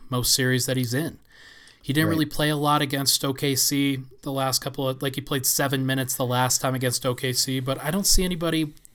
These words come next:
Speaker 1: when he's at his best against O K C that he couldn't score against, like, whether it's
Speaker 2: Right.
Speaker 1: Gallinari or it's against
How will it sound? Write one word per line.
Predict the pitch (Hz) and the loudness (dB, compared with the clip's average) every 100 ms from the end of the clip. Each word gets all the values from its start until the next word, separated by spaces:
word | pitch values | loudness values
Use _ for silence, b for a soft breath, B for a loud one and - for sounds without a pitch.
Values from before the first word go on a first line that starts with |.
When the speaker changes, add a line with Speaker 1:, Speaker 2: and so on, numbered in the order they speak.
| - | -4
Speaker 1:
when | 156 156 | 0 0
he's | 160 143 | 0 0
at | 147 | 0
his | 143 117 | 0 -2
best | 151 165 131 - - b b b b b _ _ | -4 -4 -2 -4 -6 b b b b b _ _
against | 139 127 151 - | -6 -2 -2 -2
O | 156 | -2
K | 147 147 | -2 0
C | 135 - 151 | 2 2 2
that | 156 143 | 0 -2
he | 151 143 | -4 -4
couldn't | - 139 139 143 139 _ _ | -4 0 0 -2 -8 _ _
score | - - 165 294 | -6 0 2 2
against, | 104 - 98 - - | -2 -6 -4 -4 -4
like, | 131 - | -4 -2
whether | 135 135 | 0 0
it's | 131 143 | 0 2
Speaker 2:
Right. | 151 | 2
Speaker 1:
Gallinari | 156 165 220 131 107 101 | 2 2 0 0 -2 -6
or | 107 123 | -4 -4
it's | - | -4
against | 139 135 - | -6 -4 -2